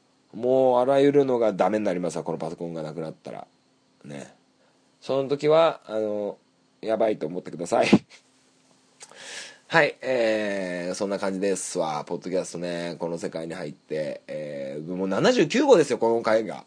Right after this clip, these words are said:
だって。七十九回毎週お送りするって、褒めてほしいな。<laughs> 褒めてほしいな。じ-、あの、冗談抜きに、本当に。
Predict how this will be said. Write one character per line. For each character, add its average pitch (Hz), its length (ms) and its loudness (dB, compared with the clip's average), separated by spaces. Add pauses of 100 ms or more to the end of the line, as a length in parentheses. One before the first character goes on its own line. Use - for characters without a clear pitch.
だ 90 80 -2
っ 85 40 -4
て。 78 300 -8 (840)
七 151 340 0
十 208 280 2
九 160 320 2
回 156 260 6
毎 139 300 2
週 139 320 4
お 131 140 4
送 131 200 -2
り 135 80 2
す 127 140 -4
る 127 80 0
っ - 20 2
て、 85 760 -2 (1300)
褒 - 260 -2
め 330 220 -4
て 240 300 -2
ほ - 180 -4
し 71 360 -4
い - 20 -10
な。 62 100 -14
<laughs> 160 1400 0 (720)
褒 156 240 -6
め 180 160 -2
て 143 160 0
ほ 131 180 2
し 127 340 -4
い - 20 -8
な。 120 340 -4
じ-、 113 260 -4
あ 117 120 -4
の、 110 480 -4 (100)
冗 156 220 6
談 147 160 2
抜 131 100 2
き 117 160 -2
に、 87 160 -2
本 101 340 -2
当 110 140 0
に。 95 240 -4